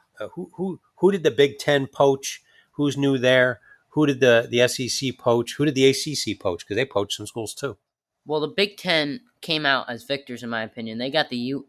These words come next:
Speaker 2: U S C, U C L A, Oregon, and Washington.
Speaker 1: Yeah, it's
Speaker 2: All,
Speaker 1: huge.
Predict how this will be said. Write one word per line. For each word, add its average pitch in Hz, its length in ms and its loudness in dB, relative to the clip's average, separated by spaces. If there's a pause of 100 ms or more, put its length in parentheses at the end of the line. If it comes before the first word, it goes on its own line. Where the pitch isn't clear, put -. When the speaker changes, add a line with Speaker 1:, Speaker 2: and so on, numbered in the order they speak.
Speaker 2:
U 147 240 -4
S 160 180 0
C, 139 340 -2
U 151 120 -8
C 160 200 -6
L 135 160 2
A, 120 240 0
Oregon, 139 440 -2
and 127 280 -4
Washington. 107 680 -2 (180)
Speaker 1:
Yeah, 110 120 0
it's 110 120 -2
Speaker 2:
All, 147 120 6
Speaker 1:
huge. 104 260 -4